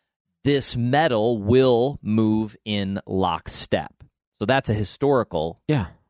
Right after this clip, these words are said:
Speaker 2: What do you mean by it can't be devalued? 'Cause isn't value what one person is willing to buy something from another person? So can it go down in value?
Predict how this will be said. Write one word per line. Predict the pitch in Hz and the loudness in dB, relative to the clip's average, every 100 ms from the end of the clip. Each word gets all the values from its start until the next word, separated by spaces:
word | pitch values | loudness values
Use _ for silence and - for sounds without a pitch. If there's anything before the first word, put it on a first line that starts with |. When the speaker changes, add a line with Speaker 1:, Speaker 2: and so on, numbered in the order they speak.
| - | -2
Speaker 2:
What | 135 | 0
do | 170 | 2
you | 160 | 2
mean | 135 135 135 | 4 2 2
by | 120 113 | 2 0
it | 104 | -2
can't | - 123 117 | -4 -4 0
be | 113 | 0
devalued? | 101 104 90 82 76 - | 0 0 0 0 -2 -6
'Cause | - | -6
isn't | 123 143 110 | -4 -4 -4
value | 87 104 110 107 110 | 0 2 2 4 2
what | 104 104 104 98 - - _ _ _ _ _ - | 2 2 2 0 -8 -20 _ _ _ _ _ -4
one | 101 104 | 0 0
person | - 107 - | 2 0 0
is | 95 | -2
willing | 92 95 87 | 0 -2 -2
to | |
buy | - 92 92 | -2 -2 -2
something | - 92 98 | -4 -6 -8
from | 90 82 | -8 -4
another | 82 95 | -2 -2
person? | 104 - 107 | -4 -8 -6
So | 95 | -6
can | - - 131 | -6 -6 -4
it | |
go | 117 113 | -2 0
down | 98 101 | 0 0
in | |
value? | 113 120 143 | 0 0 -2